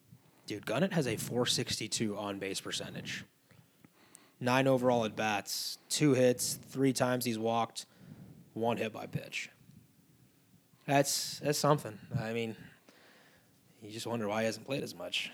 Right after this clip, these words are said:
this year. Anyway, um, all right, man, I think that's a good episode. But what we'll do, and I'm gonna ask you guys this on this podcast, if you have questions, email us, uh, D M us on Twitter,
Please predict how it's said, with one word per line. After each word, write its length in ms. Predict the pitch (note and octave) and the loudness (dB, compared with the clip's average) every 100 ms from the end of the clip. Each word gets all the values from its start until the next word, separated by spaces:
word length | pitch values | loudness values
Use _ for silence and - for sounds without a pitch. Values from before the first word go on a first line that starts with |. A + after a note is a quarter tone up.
| - | -12
this 180 | - - | -10 -8
year. 100 | A2+ | -4
Anyway, 360 | D#3 F3 A#2 B2 - - - - - - - _ - | 2 4 4 0 -6 -20 -20 -20 -20 -20 -20 _ 2
um, 560 | C#3+ D3+ D3+ D3 D3 - - - - | 6 8 8 6 2 -6 -16 -16 2
all 160 | C#3+ | 6
right, 140 | A3+ F#3 | 6 6
man, 200 | C3+ E3 | 2 4
I 80 | D3+ | 4
think 160 | G3 | 6
that's 160 | F3+ F3 | 6 6
a 40 | |
good 180 | E3 C3+ | 6 8
episode. 520 | C3 - - G#2+ G#2+ - - - - _ - | 8 6 0 -4 -6 -10 -16 -20 -20 _ 0
But 340 | C3 B2 A#2+ - - - - _ _ | 4 4 2 -6 -20 -20 -20 _ _
what 240 | C3 C#3+ D3 | 2 4 6
we'll 100 | C#3+ | 2
do, 320 | C3+ D#3 D#3 | 4 6 8
and 100 | D3 | 8
I'm 80 | B2+ | 6
gonna 120 | C#3 | 4
ask 260 | C3+ C3+ - | 4 4 2
you 80 | |
guys 220 | B2+ B2 A2+ | 4 4 2
this 220 | B2 B2+ | 0 2
on 100 | A#2+ | 0
this 100 | A2 | 0
podcast, 560 | A#2+ A#2+ B2 A#2 A2 | 2 4 4 4 2
if 100 | A2+ | 0
you 100 | A#2 | 0
have 200 | A2+ B2+ | 2 2
questions, 720 | - A#2+ A#2+ - A2 G2+ G2+ - _ - - _ _ _ _ | 4 2 2 0 -2 -4 -8 -10 _ -20 -20 _ _ _ _
email 340 | C3+ C3+ C3 C3+ | 2 6 8 8
us, 400 | C3 C#3+ - - _ _ _ - - - - | 8 4 -2 -6 _ _ _ -20 -20 -20 -12
uh, 340 | C3+ A2+ A2 A2 | -4 -2 -2 -4
D 220 | A2+ B2+ | 0 4
M 160 | B2+ B2+ | 6 6
us 160 | B2+ C3 | 4 2
on 100 | A#2+ | 0
Twitter, 460 | B2+ B2+ B2+ B2+ | 4 4 4 2